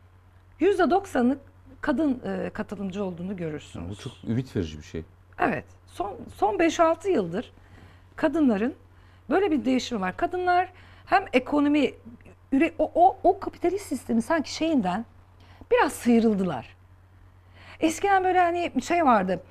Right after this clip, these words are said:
Speaker 1: e, Kadınlar Günü, Kadınlar Günü'ydü. Şimdi Emekçi Kadınlar Günü diye telaffuz ediliyor ve bakış açılarımız değişti. Demek ki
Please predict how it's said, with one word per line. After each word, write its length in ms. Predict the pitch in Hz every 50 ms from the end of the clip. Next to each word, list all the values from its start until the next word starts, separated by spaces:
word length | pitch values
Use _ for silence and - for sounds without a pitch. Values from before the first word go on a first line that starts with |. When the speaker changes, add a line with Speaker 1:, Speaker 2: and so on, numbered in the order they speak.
| - - - - -
Speaker 1:
e, 360 | 220 226 220 220 226 - 208
Kadınlar 500 | - - 277 233 277 294 302 339 349 339
Günü, 380 | 294 233 240 240 277 349 392 370
Kadınlar 400 | - 285 240 262 269 285 302 311
Günü'ydü. 340 | 285 220 208 202 226 233 302
Şimdi 200 | - - - 320
Emekçi 440 | - - 214 226 240 240 - - -
Kadınlar 440 | - 277 226 220 220 233 262 294 285
Günü 300 | 226 185 175 160 151 139
diye 120 | 147 131
telaffuz 520 | - - 175 165 131 135 - - - 180
ediliyor 300 | 214 202 285 330 415 349
ve 100 | 233 180
bakış 260 | 170 214 - 359 - 440
açılarımız 540 | - - - 311 285 269 262 262 214 190
değişti. 380 | 185 190 196 185 - - - 190 - - - - - - -
Demek 260 | 277 359 494 554 -
ki 160 | 349 - 190